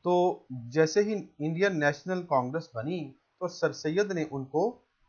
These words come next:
अ, सियासत से दूर रहने का मशवरा दिया। वो चाहते थे कि पहले मुसलमान कौम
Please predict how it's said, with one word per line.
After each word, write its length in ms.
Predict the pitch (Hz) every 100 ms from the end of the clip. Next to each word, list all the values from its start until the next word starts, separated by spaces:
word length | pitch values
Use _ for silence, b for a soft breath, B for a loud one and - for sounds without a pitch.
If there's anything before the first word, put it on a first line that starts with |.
| -
अ, 200 | 139 131
सियासत 540 | 131 - 147 139 180
से 160 | 175 214
दूर 360 | 135 123 120
रहने 240 | 113 120 120
का 180 | 147 175
मशवरा 400 | 127 - 120 113
दिया। 380 | 110 127 185 - _ _ 165
वो 100 | 208
चाहते 400 | 185 156 - 156
थे 200 | 156 180
कि 160 | 180
पहले 380 | 165 147 147 156
मुसलमान 680 | 143 135 143 131 123 139 156
कौम 560 | - 139 151 135 120